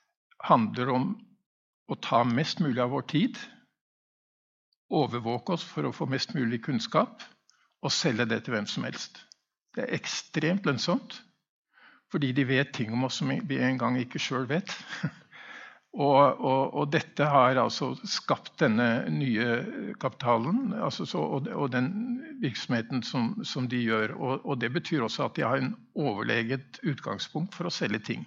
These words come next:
Og i utgangspunktet så var det ikke så mye med det. De skulle, de, liksom, men nå, nå for eksempel Amazon har nå cirka tusen dingser som du kan koble på internett i hjemmet ditt, fra dørklokker til kjøleskap,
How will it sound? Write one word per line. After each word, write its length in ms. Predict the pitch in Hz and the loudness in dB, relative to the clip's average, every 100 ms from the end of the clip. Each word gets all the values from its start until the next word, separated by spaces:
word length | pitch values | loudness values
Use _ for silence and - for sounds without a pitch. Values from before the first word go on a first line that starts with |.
| - _ _ - _ - - - - _ _ 170 | -14 _ _ -20 _ -20 -20 -20 -20 _ _ 2
Og 80 | |
i 60 | 139 | 2
utgangspunktet 720 | 131 120 - - 147 - 226 | 2 -2 -2 -2 -4 -2 -2
så 80 | 214 | 0
var 160 | 160 135 | 0 0
det 80 | 120 | -2
ikke 160 | 175 | -2
så 80 | 202 | 0
mye 160 | 151 135 | 0 0
med 160 | 156 | -2
det. 60 | 151 | -2
De 80 | 147 | -4
skulle, 320 | - 139 - - | -4 -2 -2 -2
de, 160 | - - 240 | -4 -4 -4
liksom, 320 | 151 165 131 156 302 | -2 0 0 -4 -2
men 160 | 180 | 0
nå, 100 | 139 143 139 330 | 2 0 -2 -4
nå 240 | 294 143 131 | -2 -2 -4
for 160 | 143 | -6
eksempel 320 | 131 123 139 147 | -8 -4 -2 0
Amazon 480 | 131 127 151 147 | -2 0 -2 0
har 80 | 139 | 0
nå 160 | 131 131 - | 0 -2 -2
cirka 320 | 160 156 - | -6 -6 -6
tusen 480 | - 113 113 170 131 | -4 -2 -2 -4 0
dingser 560 | 147 117 - 156 220 - _ - - | 0 0 -2 -2 -2 -6 _ -20 -20
som 160 | - - 139 | -8 -6 -4
du 60 | |
kan 160 | 147 143 | -4 -4
koble 320 | - 117 120 | -4 -4 -4
på 160 | 117 123 | -4 -2
internett 480 | 113 117 131 123 135 | -2 -2 -4 -2 -2
i 80 | |
hjemmet 240 | 110 104 110 | 0 -2 -4
ditt, 240 | 113 - | -8 -10
fra 160 | - 131 | -6 -4
dørklokker 720 | 127 113 - 123 - - - | -4 -4 -6 -6 -6 -10 -8
til 160 | 120 110 | -8 -4
kjøleskap, 720 | 143 104 110 - 120 113 | -4 -4 -6 -6 -4 -4